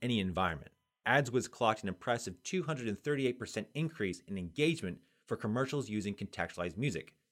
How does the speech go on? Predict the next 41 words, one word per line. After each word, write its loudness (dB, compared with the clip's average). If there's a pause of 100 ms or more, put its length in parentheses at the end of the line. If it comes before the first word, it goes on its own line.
meaning 0
the -2
listeners -2
didn't -4
tune -4
out -2
or -6
skip -6
the -2
ad, 2 (300)
end -6
quote. -2 (720)
While 4
making 2
ads 4
more 2
appealing -2
to -6 (100)
everyone 2
may 2
be -4
useful, -2 (300)
these 2
efforts 0
have -4
often 2
transmogrified 0
into -6
something -6
more -4
blatantly 0
manipulative -2 (220)
and 0
dismissive 0
of -8
users' -4
well-being. 0 (600)
And 0
it's -2
a 0
much 0